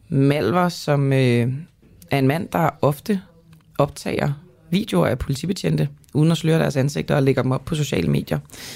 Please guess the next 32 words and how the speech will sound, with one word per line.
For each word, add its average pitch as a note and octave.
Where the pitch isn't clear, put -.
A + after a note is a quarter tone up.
Og C3
det D#3
er D3+
noget, D3
som, D3+
øh, B2+
konservative C#3
gerne C#3
vil, C3
øh, C2+
prøve -
at B2+
forhindre, F3+
at -
man C3
kan. -
Men F3+
inden A3+
jeg G#3+
skal -
snakke C#3+
med C3+
Rasmus B2+
Malver, -
så -
kan D3+
jeg -
lige C3
tage -
et C3
par E3+
nyheder. F#3+